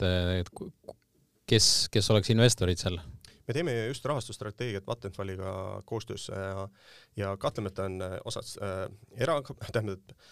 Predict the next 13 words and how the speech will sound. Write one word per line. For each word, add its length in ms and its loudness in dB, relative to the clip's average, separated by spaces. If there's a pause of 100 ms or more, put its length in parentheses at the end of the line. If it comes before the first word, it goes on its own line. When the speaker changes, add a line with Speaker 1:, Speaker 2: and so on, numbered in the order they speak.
Speaker 2:
strateegilised 600 -4
investorid, 580 -4
siis 380 -4 (100)
Eesti 300 -4
erakapital, 560 -2 (100)
meil 220 -8
on 80 -8
täna 160 0 (180)
en-, 240 -8
enamus 320 -4
Eesti 220 -4
erakapital 560 -2 (580)
ja, 160 -2